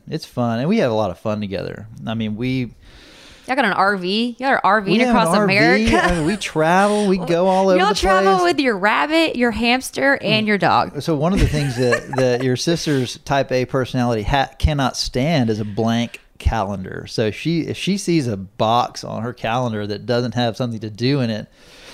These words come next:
Speaker 1: she's got a, she fills our dance card pretty good. She keeps me
Speaker 2: Mm-hmm.
Speaker 1: going, which is good because I would be a homebody without her, and I never would have seen the things that we've seen or, or done the things we've done.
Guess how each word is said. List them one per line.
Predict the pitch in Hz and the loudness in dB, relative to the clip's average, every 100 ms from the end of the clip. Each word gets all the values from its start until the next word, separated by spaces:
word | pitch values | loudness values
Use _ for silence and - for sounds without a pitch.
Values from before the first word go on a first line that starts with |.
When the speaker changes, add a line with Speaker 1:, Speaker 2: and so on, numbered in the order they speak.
| - - - - | -20 -20 -20 -18
Speaker 1:
she's | - 147 135 | -4 0 2
got | 139 | 2
a, | 120 - 131 - 127 123 | 2 -2 -12 -12 -10 -10
she | - 151 | -4 -2
fills | 139 147 135 | 2 2 4
our | 117 | 4
dance | 117 110 | 4 2
card | - 104 101 | 0 0 0
pretty | - 101 | -2 -6
good. | 98 92 92 95 | -2 -2 -2 -6
She | - 180 | -4 -2
keeps | 180 185 | 0 0
me | 180 | 0
Speaker 2:
Mm-hmm. | 190 | -2
Speaker 1:
going, | 101 139 | 0 0
which | 185 | 0
is | 170 | 0
good | 135 143 113 | 2 0 2
because | 110 104 | 0 0
I | 117 131 | 2 2
would | 110 | 2
be | 110 | 0
a | 101 | 0
homebody | 120 110 107 101 101 101 | 0 0 2 2 0 -2
without | 95 101 101 | -4 -2 -2
her, | 104 104 107 107 110 | -2 -2 -2 -2 -4
and | - 107 104 | -6 -6 -4
I | 104 | -2
never | 107 113 107 | 0 0 0
would | 104 | -2
have | |
seen | - 117 110 | -2 0 0
the | 101 | -2
things | 113 107 107 107 | -2 0 0 0
that | 104 - | -2 -2
we've | 110 98 | -4 -4
seen | - 113 113 110 104 | 0 2 4 2 0
or, | 95 98 - | -2 -6 -6
or | 107 | -4
done | 101 110 | -2 0
the | 107 | -2
things | 113 104 101 | -2 -4 -2
we've | 98 | -4
done. | 98 104 104 101 101 - | -4 -4 -2 -4 -6 -8